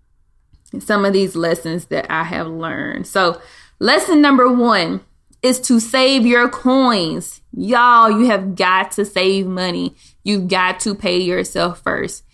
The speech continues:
If me going down for the count did not teach me anything else,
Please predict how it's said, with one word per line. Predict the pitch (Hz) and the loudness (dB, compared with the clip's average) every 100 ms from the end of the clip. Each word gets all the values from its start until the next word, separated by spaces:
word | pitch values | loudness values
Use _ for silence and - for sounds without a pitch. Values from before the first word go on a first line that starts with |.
| _ _ _ | _ _ _
If | 202 202 | 0 0
me | 190 220 294 294 | 0 2 4 4
going | 254 269 262 226 | 4 4 4 2
down | 233 240 240 233 | 2 2 2 2
for | 226 | 0
the | 202 | -2
count | 214 233 214 196 | 0 0 2 2
did | 214 | 4
not | 240 208 208 | 4 4 0
teach | 247 220 220 | 2 2 2
me | 190 - | -2 -4
anything | 220 226 233 233 214 208 196 | 0 2 2 0 -2 0 0
else, | 180 175 180 | 0 0 -4